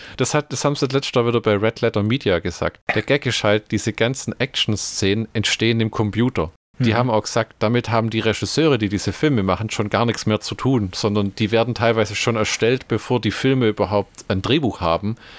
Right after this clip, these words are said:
Speaker 1: und dann muss da teilweise drumherum gearbeitet werden. So nach dem Motto, „Pass auf, dritter Akt, fünfzehnminütiger Kampf, hier das und da, du musst jetzt da, da drauf irgendwie hinleiten und Motivationen verteilen.“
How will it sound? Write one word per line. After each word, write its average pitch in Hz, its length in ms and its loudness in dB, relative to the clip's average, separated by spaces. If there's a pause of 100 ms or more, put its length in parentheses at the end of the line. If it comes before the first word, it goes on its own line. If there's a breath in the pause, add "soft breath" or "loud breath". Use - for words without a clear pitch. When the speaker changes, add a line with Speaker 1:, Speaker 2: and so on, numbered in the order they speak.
(120)
Speaker 1:
und 101 140 -2
dann 107 100 2
muss 117 160 -2
da 107 140 0
teilweise 107 440 0
drumherum 98 380 0
gearbeitet - 720 -2
werden. 113 160 -6 (160 loud breath)
So - 100 -2
nach 113 200 0
dem 123 100 0
Motto, 117 220 2
„Pass 117 260 -2
auf, 135 280 2
dritter 127 420 0
Akt, 131 180 0 (160)
fünfzehnminütiger 120 880 0
Kampf, 120 440 -2
hier 131 160 2
das 117 260 0
und 110 160 -2
da, 113 200 4
du 117 100 -4
musst - 180 -2
jetzt - 220 -4
da, 101 80 2
da 98 100 0
drauf 92 300 -2
irgendwie 101 240 -2
hinleiten 113 520 2
und 98 100 0
Motivationen 90 680 0
verteilen.“ 82 520 -6